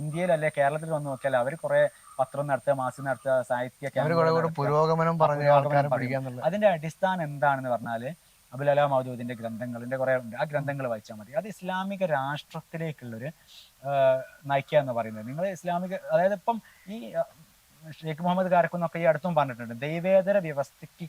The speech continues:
Speaker 1: കീഴ്പ്പെടുന്ന ഒന്നിനെയും അംഗീകരിക്കാൻ പറ്റില്ല. അതായത് ഒരു ജനാധിപത്യത്തെ അംഗീകരിക്കാൻ പറ്റില്ല, ഒരു ജനാധിപത്യ വിശ്വാസികളെ അംഗീകരിക്കാൻ പറ്റില്ല. ഈ ഒരു അഞ്ചോ ആറോ മാസം മുമ്പാണ് ഇന്ത്യൻ്റെ ഭരണഘടനയിൽ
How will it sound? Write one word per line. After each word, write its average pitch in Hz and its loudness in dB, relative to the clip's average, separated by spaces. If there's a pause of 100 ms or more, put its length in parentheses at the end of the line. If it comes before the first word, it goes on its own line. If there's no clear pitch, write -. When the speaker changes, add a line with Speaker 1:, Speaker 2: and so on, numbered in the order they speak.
Speaker 1:
കീഴ്പ്പെടുന്ന 135 -6
ഒന്നിനെയും 127 -4
അംഗീകരിക്കാൻ 117 -8
പറ്റില്ല. 95 -12 (260)
അതായത് 143 -2
ഒരു 180 -4
ജനാധിപത്യത്തെ 185 -2
അംഗീകരിക്കാൻ 147 -4
പറ്റില്ല, 117 -6 (420)
ഒരു 185 -2
ജനാധിപത്യ 196 2
വിശ്വാസികളെ 165 2
അംഗീകരിക്കാൻ 143 -2
പറ്റില്ല. 107 -6 (380)
ഈ 214 -6 (120)
ഒരു 226 0 (500)
അഞ്ചോ 165 2 (100)
ആറോ 175 4
മാസം 147 -2
മുമ്പാണ് 131 2 (220)
ഇന്ത്യൻ്റെ 156 -2
ഭരണഘടനയിൽ 131 0